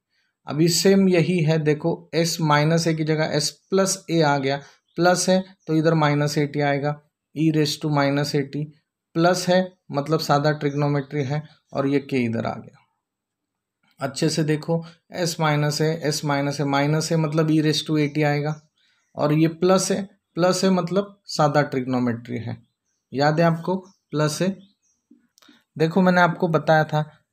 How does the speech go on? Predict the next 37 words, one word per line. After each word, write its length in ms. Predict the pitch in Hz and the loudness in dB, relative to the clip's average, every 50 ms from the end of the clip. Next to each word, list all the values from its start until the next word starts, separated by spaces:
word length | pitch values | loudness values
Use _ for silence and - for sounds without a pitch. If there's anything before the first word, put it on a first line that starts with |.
| _ _ _ _ | _ _ _ _
प्लस 300 | 165 165 175 185 180 - - | 0 2 2 2 2 2 0
होगा 240 | 175 170 156 175 180 190 185 - - _ _ - | 0 2 4 4 2 2 0 -6 -14 _ _ -8
तो 60 | 165 | -6
सादा 360 | 165 - - 151 143 135 147 147 | -2 2 4 4 6 6 4 2
ट्रिग्नोमेट्री 680 | 147 - 143 127 127 131 127 127 123 117 117 117 120 120 | 2 0 -2 -2 0 0 0 0 0 -2 -4 -4 -2 -2
होगा, 300 | 113 110 107 107 107 117 117 - _ _ _ _ - | -2 -2 -2 -4 -6 -6 -8 -10 _ _ _ _ -2
प्लस 300 | 147 151 156 156 151 - | 2 2 2 2 2 0
है 120 | 156 151 156 - - _ _ | 0 0 -2 -4 -12 _ _
और 120 | - 139 143 | -2 0 2
माइनस 440 | 143 143 139 143 147 156 156 151 - | 4 4 4 4 4 2 0 2 2
होगा 220 | 156 147 156 185 220 - - - _ - | 2 2 2 2 0 0 -4 -14 _ -6
तो 60 | 156 156 | -4 0
हाइपरबोलिक 680 | - 147 143 139 139 147 143 139 135 131 131 139 131 131 | 2 2 2 2 2 0 0 0 0 0 -2 -2 -4 -4
ट्रिग्नोमेट्री 560 | - 131 123 127 131 127 127 123 117 120 123 | -6 -4 -2 -2 -2 -2 -2 -4 -4 -4 -2
होगा। 200 | 120 113 117 120 | -2 0 0 2
ये 120 | 120 135 147 | 2 2 4
Laplace 520 | 160 160 151 147 - 147 139 135 - - | 4 4 2 2 4 4 2 2 2 -2
में, 100 | 135 120 120 | -2 -2 0
अभी 180 | 117 123 135 | 0 0 0
हम 160 | 143 139 143 147 | 0 0 2 0
लोग 180 | 156 151 151 | 0 2 2
Laplace 480 | 147 143 139 - 147 151 170 185 - - - 139 | 2 2 2 0 0 0 0 -2 -4 -6 -2 0
इनवर्स 360 | 151 151 143 139 143 135 123 | 2 2 4 4 2 2 2
देख 300 | 120 117 113 110 113 - - | 0 -2 -2 -2 -4 -6 -8
रहे 100 | 117 117 | -8 -8
हैं, 420 | 117 - - - _ - - - | -8 -10 -18 -18 _ -14 -12 -4
तो 360 | - 143 143 139 139 - - - | 0 0 0 0 0 -4 -6 -6
अच्छे 240 | 139 135 - 160 147 | -6 -4 -2 -4 -2
से 120 | 139 151 139 | -2 -4 -2
देखना। 420 | 135 139 139 139 - 147 160 170 - - - _ _ _ _ - | 0 0 0 0 -2 -2 -2 -2 -4 -8 -14 _ _ _ _ -6
ये 220 | 127 131 143 143 | -2 2 2 4
देखो 300 | 135 139 131 - - 143 | 4 2 2 2 2 2
ये 100 | 139 143 139 | 2 2 4
Laplace 500 | 135 131 127 - - 139 139 135 - 143 | 2 2 2 2 0 0 0 0 0 -2
इनवर्स, 400 | 135 131 131 139 135 - - - _ _ _ _ _ _ _ _ _ - | -2 -2 -2 -2 -4 -6 -10 -14 _ _ _ _ _ _ _ _ _ -4
Laplace 600 | 120 123 131 127 - - 147 151 151 147 - 151 | 0 2 2 2 2 2 2 4 4 2 2 0
इनवर्स 380 | 147 143 143 147 143 147 - | 0 2 2 0 0 -2 -4